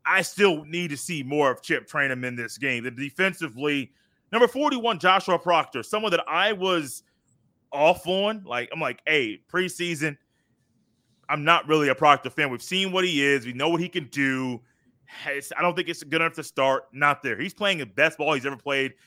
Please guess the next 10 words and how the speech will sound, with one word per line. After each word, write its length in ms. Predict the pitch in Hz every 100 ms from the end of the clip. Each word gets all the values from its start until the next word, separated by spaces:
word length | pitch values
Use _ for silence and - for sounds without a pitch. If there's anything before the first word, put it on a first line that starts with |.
| _ -
in 140 | 147
Columbus, 460 | 143 139 143 135 131
and 80 | 127
I 40 |
do 200 | 117 151
believe 360 | 143 147 139 - _ _ -
X 280 | 170 -
factor 340 | 185 170 - 156
wise, 220 | 165 180
especially 1000 | 180 - _ 226 247 - 214 180 104